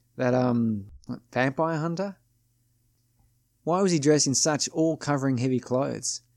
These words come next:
Good old Davo in eighteen twenty-three mentioned, "And the touch of a Moroi can drain life."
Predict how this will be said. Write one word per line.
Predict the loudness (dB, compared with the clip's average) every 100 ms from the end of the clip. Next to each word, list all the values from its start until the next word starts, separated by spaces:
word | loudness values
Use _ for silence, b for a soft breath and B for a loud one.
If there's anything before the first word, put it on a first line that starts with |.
| _ _
Good | 0
old | 2 2 4
Davo | 4 6 4 0 -2
in | -8 -8
eighteen | -2 0 0
twenty-three | 0 -2 -2 -2 -2 -2 -4 -8 _ _ _ _ _ -4
mentioned, | -2 -2 -4 -6 -8 _ _ _ _ _ -20 -4
"And | -4
the | -2
touch | -4 -2 -2 0
of |
a | 0
Moroi | 0 0 0 -2 -4 -8 _ _ _ _ _
can | -4 -2
drain | 0 0 0 0
life." | -2 -4 -6 -12